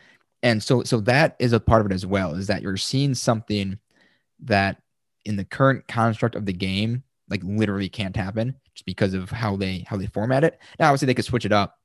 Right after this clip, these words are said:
and do a quote unquote pure season and not have any, any swap or anything till the merge. But just, just seeing this happen and seeing them not even be able to win one challenge, I mean, it's, it's hilarious. It's unprecedented.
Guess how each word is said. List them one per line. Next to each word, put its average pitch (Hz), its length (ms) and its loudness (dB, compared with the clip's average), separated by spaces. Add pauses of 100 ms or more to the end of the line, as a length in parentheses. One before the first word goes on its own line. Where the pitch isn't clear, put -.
(600)
and 113 160 0
do 104 280 4
a 98 200 -4 (120)
quote 117 140 0
unquote 104 320 -2
pure 110 260 2
season 98 480 -4 (560)
and 101 300 0
not 101 140 0
have 107 160 0
any, 101 420 -2 (360)
any 101 180 -2
swap 95 260 -2
or 95 40 -4
anything 98 200 -4
till 101 120 -4
the 98 60 -4
merge. 92 480 -2 (720)
But 104 460 0
just, - 320 -4
just 123 180 -2
seeing 190 140 0
this 165 120 0
happen 110 460 -2 (680)
and 113 140 -4
seeing 175 140 0
them 135 140 0
not 127 240 0
even 147 180 -2
be 123 100 2
able 120 120 0
to 113 100 2
win 104 560 -2
one 98 600 -2 (140)
challenge, 104 560 -6 (480)
I 101 40 -8
mean, 98 160 -4
it's, 95 220 -10
it's - 180 -12
hilarious. 117 760 2 (120)
It's 107 100 -8
unprecedented. 101 800 -4